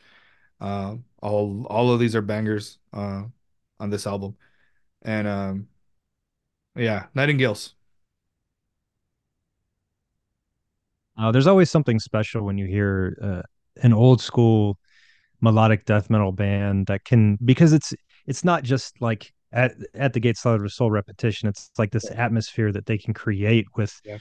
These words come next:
Speaker 2: the notes and the vocals when it's done right, man. So that's, that's
Speaker 1: Yeah.
Speaker 2: a really special genre.
Speaker 1: Yeah, and you know, I was, I almost crapped myself when I saw this,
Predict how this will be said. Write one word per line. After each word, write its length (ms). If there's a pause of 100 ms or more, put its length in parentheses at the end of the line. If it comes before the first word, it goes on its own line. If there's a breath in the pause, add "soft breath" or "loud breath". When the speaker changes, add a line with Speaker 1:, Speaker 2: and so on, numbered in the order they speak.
(140 loud breath)
Speaker 2:
the 80
notes 320
and 80
the 80
vocals 540
when 160
it's 140
done 220
right, 240
man. 260
So 140
that's, 240
that's 220
Speaker 1:
Yeah. 40
Speaker 2:
a 40
really 200
special 360
genre. 440 (440)
Speaker 1:
Yeah, 280
and 140
you 100
know, 280 (260)
I 200
was, 380
I 120
almost 300
crapped 320
myself 580
when 200
I 100
saw 260
this, 380